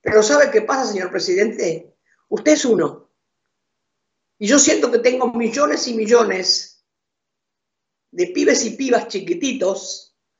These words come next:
algunos que van a nacer ahora y otros que ya nacieron, por los cuales mis hijos y mis hijas dieron la vida.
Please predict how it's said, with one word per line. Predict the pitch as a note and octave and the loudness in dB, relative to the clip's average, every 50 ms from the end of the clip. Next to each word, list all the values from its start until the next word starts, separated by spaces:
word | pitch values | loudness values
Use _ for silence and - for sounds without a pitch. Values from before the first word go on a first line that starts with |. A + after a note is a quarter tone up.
| _ _ _ _ _ _ | _ _ _ _ _ _
algunos | - F3+ F3+ G3+ C4 C4 B3 B3 | -2 -2 0 0 0 0 0 2
que | - G3 | 4 4
van | G#3 G#3+ A#3 | 6 6 4
a | A#3 | 2
nacer | G#3+ F#3 - - A3+ A3+ | 2 0 2 2 4 6
ahora | G#3 G#3+ B3 B3 A#3+ A3 | 6 6 6 6 6 4
y | G3+ | 2
otros | G#3 G#3 A3+ - | 2 -2 -6 -4
que | - G3 | -4 -4
ya | F#3+ G#3 | -4 -4
nacieron, | A3 A3+ G#3+ - - A#3 A3 G3 F#3 F3 F3+ F3 F3+ _ _ _ _ _ _ _ _ _ _ _ _ _ _ _ _ _ _ _ _ _ _ _ _ _ _ _ | -4 -6 -6 -6 -2 0 0 0 0 -4 -6 -10 -18 _ _ _ _ _ _ _ _ _ _ _ _ _ _ _ _ _ _ _ _ _ _ _ _ _ _ _
por | _ A3 A3+ A#3 | _ 6 6 6
los | A3+ - - | 6 4 0
cuales | - B3+ A#3+ G#3+ G3+ G#3 G3+ - - - - - - _ _ _ _ _ _ _ _ _ | 2 2 2 4 2 0 -2 -4 -8 -10 -14 -16 -18 _ _ _ _ _ _ _ _ _
mis | G3 G3+ - - D4 | -6 -2 -2 0 0
hijos | D4 - - B3+ - A#3+ | 0 0 0 -2 -2 -2
y | A3 | -4
mis | G#3 G#3 - - | -2 -2 -2 -4
hijas | C4 - B3 A3 | -2 -2 0 2
dieron | G#3 G3+ G3 G3 G3 G3 - _ | 2 2 2 2 -2 -4 -8 _
la | F#3+ F3+ E3 | -2 -2 0
vida. | D#3+ D#3+ E3 D#3+ D3 C3 - - _ | 2 2 2 0 0 -4 -8 -16 _